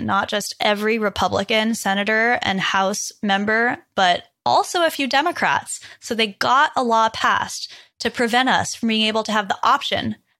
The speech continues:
to avoid investing in Exxon and Chevron, to require us to make those investments, which are bad for our long-term <laughs> savings, bad for the planet. They somehow got that passed. And Biden had to use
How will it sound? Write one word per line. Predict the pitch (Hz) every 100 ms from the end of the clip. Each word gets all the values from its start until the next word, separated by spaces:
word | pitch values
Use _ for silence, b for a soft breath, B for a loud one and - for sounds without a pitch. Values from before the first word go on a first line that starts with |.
| -
to | - 240
avoid | 220 220
investing | 208 196 - 196
in |
Exxon | 185 170 180
and | 165 165
Chevron, | 170 - - 233 - B B B B
to | 226
require | 214 - - 240 233
us | 180 - -
to | 233
make | 214 214
those | 196
investments, | 190 185 170 - 220 247 - - -
which | 220 202
are | 180 185 - _ _ - -
bad | - 294 302
for | 240 240
our | 214
long-term | 214 185 190 - 190
<laughs> |
savings, | 190 208 185 190 185 220 254 - _
bad | - 294 269
for | 302
the | 214
planet. | 202 196 175 190 - - B B -
They | 339
somehow | 392 381 349
got | 339 330
that | 311 277 285 -
passed. | - 349 320 - - - B B B
And | 226 220 214
Biden | 226 254 247
had | 226 214
to | 220
use | 202 202 196 196 -